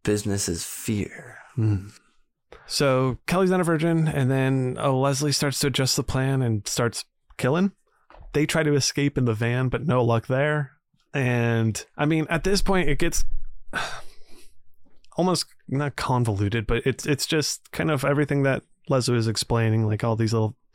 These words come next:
Speaker 2: details, you know, this person runs away at this point and gets killed here. Like, the kills are so not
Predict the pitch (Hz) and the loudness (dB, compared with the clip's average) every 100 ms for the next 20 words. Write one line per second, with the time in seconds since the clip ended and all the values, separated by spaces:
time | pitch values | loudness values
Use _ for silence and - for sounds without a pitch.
0 | - - - - - 117 113 113 110 110 | -20 -20 -20 -20 -4 -2 2 2 2 2
1 | 104 104 101 101 - 117 107 113 110 120 | 2 2 0 -2 -2 -2 2 2 2 2
2 | 117 120 117 131 - - 127 120 117 - | 2 2 2 0 -2 -2 0 0 -2 -4
3 | - 123 113 135 117 117 113 135 - 156 | -2 0 2 2 2 2 0 -4 -2 -2
4 | 165 165 - - 123 123 117 - - - | 0 0 -2 -2 -2 -2 -2 -8 -20 -20
5 | - - - - - _ _ _ _ - | -20 -20 -20 -20 -20 _ _ _ _ -6
6 | 113 110 113 - - | -2 0 -2 -4 -8